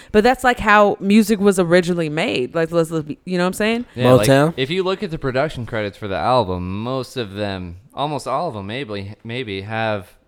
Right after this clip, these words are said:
Speaker 2: the Anonymous Nobodies listed as the first production
Speaker 1: Yeah.
Speaker 2: credit, 'cause that's where so much of these beats came from, was just this group jamming.
Speaker 1: Exactly.
Speaker 3: I mean,
Speaker 2: Which is
Speaker 3: that's
Speaker 2: awesome.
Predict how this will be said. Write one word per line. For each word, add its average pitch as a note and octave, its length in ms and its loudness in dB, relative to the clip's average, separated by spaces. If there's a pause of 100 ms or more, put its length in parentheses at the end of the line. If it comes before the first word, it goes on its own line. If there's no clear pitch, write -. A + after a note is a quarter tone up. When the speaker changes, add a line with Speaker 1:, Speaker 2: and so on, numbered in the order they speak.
(200)
Speaker 2:
the G2 120 -10
Anonymous F#2 440 -10
Nobodies E2+ 480 -8
listed E2 560 -12
as F2 300 -8
the E2+ 100 -18
first F2 640 -10
production F#2 480 -8
Speaker 1:
Yeah. D#3+ 160 0
Speaker 2:
credit, D#2+ 180 -10
'cause G2 180 -8
that's F#2+ 360 -8
where F2+ 260 -10
so B2+ 400 -8
much G#2+ 380 -4
of F2+ 340 -10
these F2 180 -10
beats E2+ 320 -12
came G2+ 240 -8
from, D2+ 300 -14
was D#2+ 140 -16
just E2+ 240 -16
this F2 120 -14
group F#2+ 380 -14
jamming. G2 440 -12 (600)
Speaker 1:
Exactly. E3 460 0
Speaker 3:
I A#2+ 40 2
mean, A#2+ 100 2
Speaker 2:
Which A#2+ 100 6
is B2 80 4
Speaker 3:
that's B2 80 2
Speaker 2:
awesome. A#2 520 2